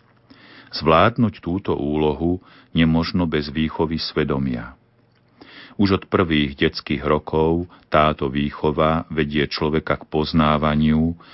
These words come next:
a zachovávaniu vnútorného zákona, vnímaného morálnym svedomím. Rozumná výchova učí mravným čnostiam. Ochraňuje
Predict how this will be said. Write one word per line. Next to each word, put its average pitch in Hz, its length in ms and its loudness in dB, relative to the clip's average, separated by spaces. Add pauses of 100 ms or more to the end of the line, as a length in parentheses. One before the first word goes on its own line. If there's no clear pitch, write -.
(140)
a 71 80 2
zachovávaniu 85 880 2
vnútorného 78 800 0
zákona, 78 800 0 (400)
vnímaného 82 720 2
morálnym 78 720 2
svedomím. 64 720 -4 (1200)
Rozumná 113 480 4
výchova 85 560 2
učí 87 320 -2
mravným 73 480 4
čnostiam. 65 880 -2 (1200)
Ochraňuje 80 800 4